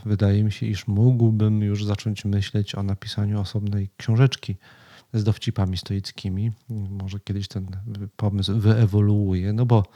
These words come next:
wydaje się, że warto ocieplać i jakoś urealniać wizerunek stoicyzmu, że to nie jest wyłącznie taka, taki zbiór nieco sztywnych i napuszonych napomnień,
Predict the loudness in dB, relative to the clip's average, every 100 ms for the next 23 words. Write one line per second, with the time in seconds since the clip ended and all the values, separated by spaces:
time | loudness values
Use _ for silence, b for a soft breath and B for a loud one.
0 | B B B B -6 0 4 6 6 4
1 | 2 0 0 0 -2 -4 -6 -6 -10 _
2 | _ _ _ 2 2 2 -2 0 -2 -2
3 | -6 -20 _ _ b b b b -2 0
4 | 0 -2 -6 -4 -4 -4 -8 -8 -18 _
5 | b b b b 6 8 8 6 4 6
6 | 4 0 -4 -12 -10 -8 -4 0 2 2
7 | 0 -2 -4 -6 -4 -4 -4 -4 -6 -8
8 | -6 -4 -2 -4 -4 -4 -4 -4 -4 -6
9 | -4 -4 -6 -8 -8 B -12 -6 -4 -2
10 | 4 4 4 -4 B B B B B B
11 | -4 0 2 0 -2 0 2 2 2 0
12 | 0 0 0 0 0 2 0 2 0 4
13 | 2 2 0 0 -2